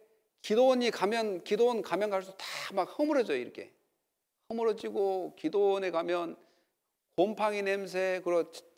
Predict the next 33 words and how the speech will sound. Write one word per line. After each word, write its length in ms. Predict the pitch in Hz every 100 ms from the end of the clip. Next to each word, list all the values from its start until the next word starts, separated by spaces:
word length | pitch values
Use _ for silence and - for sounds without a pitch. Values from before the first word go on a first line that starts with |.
| -
그 240 | 147 143 135
장판이 480 | 151 165 202 175
다 140 | 147 160
찢어져 360 | 240 226 226 208
있고 260 | 214 190
방석은 540 | - 156 175 196 190 170
막 200 | 156 -
다 160 | 160
뜯어져 440 | 165 233 220 208 196
있고 180 | 196 170
방석도 440 | 165 185 185 196
좋은 200 | - 190
것도 200 | 185 180
아니고 300 | 170 185 185
이렇게 360 | 208 220 240 233 - - - -
맨날 280 | 320 311 240
그, 160 | 254
그렇게 260 | 233 247 233
생각했어요. 460 | 226 214 185 - -
아, 60 |
이 320 | 208 208 233
권사, 360 | 170 180 190 208 - _ _ -
이 480 | 175 185 160 147 - _ _ _ _
저 400 | 147 143 131 117 -
기도원 320 | 156 185 180
원장님이 720 | 151 143 143 135 175 180 - - _ _ _ _ _ _ -
아, 140 | 123 131
기도를 300 | - 170 170
엄청 500 | 113 113 190 254 240
많이 220 | 196 196
하고 180 | 175 156
방언으로도 720 | - 175 185 180 170 151 143
기도하시고 840 | - 156 160 160 165 165 165 160